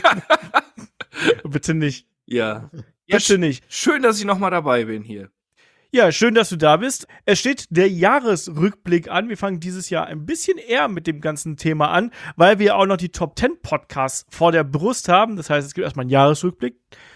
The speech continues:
Speaker 1: zu W W E, dann später auch zu A E W und dann noch mal die Top Ten, wo wir dann die von euch und die von uns gewählten Top Ten Wrestler, Wrestlerinnen gegeneinander stellen und da ein bisschen drüber diskutieren werden. Und das wird garantiert eine Menge Spaß geben.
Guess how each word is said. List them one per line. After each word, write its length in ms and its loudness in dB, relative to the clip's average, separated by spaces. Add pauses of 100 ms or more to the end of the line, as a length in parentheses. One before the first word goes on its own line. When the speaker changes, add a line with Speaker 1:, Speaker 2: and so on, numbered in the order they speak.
Speaker 1:
zu 340 -6
W 160 0
W 60 -2
E, 280 -2 (100)
dann 160 -6
später 260 -2
auch 100 -6
zu 120 -12
A 20 -8
E 160 -4
W 220 2
und 200 -2
dann 120 4
noch 100 2
mal 240 6
die 160 -4
Top 260 -6
Ten, 280 2 (320)
wo 140 -2
wir 80 4
dann 260 2 (320)
die 80 -8
von 180 -10
euch 340 2
und 160 -4
die 60 -6
von 160 -10
uns 220 -6
gewählten 500 0 (240)
Top 300 -6
Ten 320 -2 (220)
Wrestler, 440 2
Wrestlerinnen 560 0 (320)
gegeneinander 520 4
stellen 520 2
und 160 -10
da 60 -2
ein 80 -6
bisschen 140 -10
drüber 180 0
diskutieren 520 -2
werden. 260 -2 (260)
Und 140 -10
das 120 -6
wird 140 -6
garantiert 460 -8
eine 160 -6
Menge 360 -6
Spaß 520 -8
geben. 320 -12